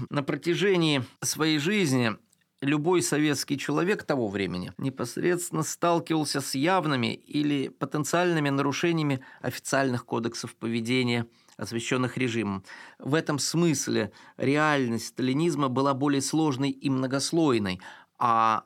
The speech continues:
условно назовём российское или советское коллективное сознание более рефлексивным, чем его тоталитарная интерпретация, вытекающая из концепции культа власти. Любая умозрительная концепция неизбежно пасует перед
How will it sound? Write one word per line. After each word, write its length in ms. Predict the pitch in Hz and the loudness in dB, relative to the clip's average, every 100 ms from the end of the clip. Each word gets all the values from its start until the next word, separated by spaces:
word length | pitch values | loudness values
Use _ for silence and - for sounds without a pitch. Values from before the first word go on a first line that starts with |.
| _ - | _ -6
условно 640 | 147 - 147 110 110 101 - | -4 0 2 2 0 -2 -6
назовём 460 | 123 107 113 110 104 | -4 0 0 0 -2
российское 580 | 127 123 - 160 - 110 | -2 0 0 -2 -2 -4
или 80 | 98 | -2
советское 560 | 131 135 123 - 110 | 0 2 0 -2 -4
коллективное 560 | - 120 117 135 117 120 | -2 -4 -2 -2 0 0
сознание 540 | - 139 170 196 131 90 | 0 -2 0 0 0 -2
более 460 | 127 160 170 156 135 | 0 2 4 2 0
рефлексивным, 880 | 151 147 160 - 190 185 143 117 - | -2 0 -2 0 2 4 2 0 -2
чем 520 | - 147 143 - - | -2 -2 -4 -10 -8
его 260 | 135 135 151 | -2 0 0
тоталитарная 640 | 135 135 123 135 131 127 | -2 -2 -2 0 0 0
интерпретация, 840 | 123 120 123 131 139 120 92 - 95 | -2 -2 -2 -2 0 0 0 -6 -8
вытекающая 560 | 95 101 127 123 - | -8 -4 -2 -2 -4
из 80 | 107 | -6
концепции 580 | - 104 113 104 - 104 | -6 -6 -6 -6 -6 -8
культа 380 | - 156 135 139 | 0 0 2 2
власти. 480 | 131 120 - - - | 2 0 -2 -12 -8
Любая 720 | 139 151 143 196 202 151 117 - | -2 0 2 2 4 4 2 -2
умозрительная 720 | 143 135 120 147 160 147 143 | -2 0 0 0 -2 -2 -2
концепция 600 | 151 151 - 202 - 143 | -2 -2 0 -2 -2 -2
неизбежно 640 | 135 143 131 139 190 151 | 0 0 0 0 2 0
пасует 600 | - 151 - 180 175 139 | 0 0 0 2 2 0
перед 320 | 143 131 131 | 0 0 -2